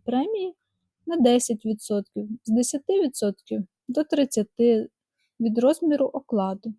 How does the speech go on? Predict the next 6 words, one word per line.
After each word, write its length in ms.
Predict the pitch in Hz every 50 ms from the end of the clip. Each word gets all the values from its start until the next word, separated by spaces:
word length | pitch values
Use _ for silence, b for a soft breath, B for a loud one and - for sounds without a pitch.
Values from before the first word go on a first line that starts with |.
| _ _ - - _
з 120 | - - -
перерахунком 1000 | - 240 226 226 240 233 233 240 - - - 311 359 440 415 - - 240 214 208
в 60 | 214
усіх 460 | 220 226 - - - 311 349 - -
пов'язаних 840 | - 226 208 196 202 214 214 220 226 220 220 208 196 196 202 196 - _
таблицях 600 | - 202 190 190 208 214 240 302 294 - - 277